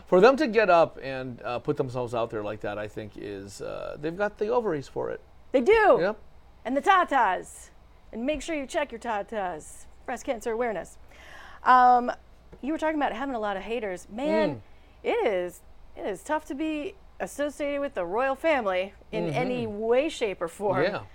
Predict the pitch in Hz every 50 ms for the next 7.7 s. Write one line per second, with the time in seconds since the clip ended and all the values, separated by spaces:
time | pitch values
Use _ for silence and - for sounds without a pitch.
0 | - - - - - 185 190 220 233 240 240 220 240 233 220 233 - - 185 180
1 | 180 185 196 226 220 185 156 156 - - - - - - - - - 135 135 156
2 | 165 143 151 170 160 120 104 95 - 247 247 247 247 240 233 233 226 233 233 233
3 | 226 - - - - - - - - 247 247 240 240 262 262 262 262 254 247 -
4 | - 240 233 226 220 214 - - - 196 214 190 196 214 214 - 214 196 190 -
5 | 208 196 185 185 175 175 185 185 180 - - 180 180 175 170 185 185 170 165 165
6 | 165 170 - - 208 202 196 190 196 240 294 359 330 311 302 320 277 262 220 233
7 | 254 254 247 240 240 233 220 190 165 156 151 147 139 -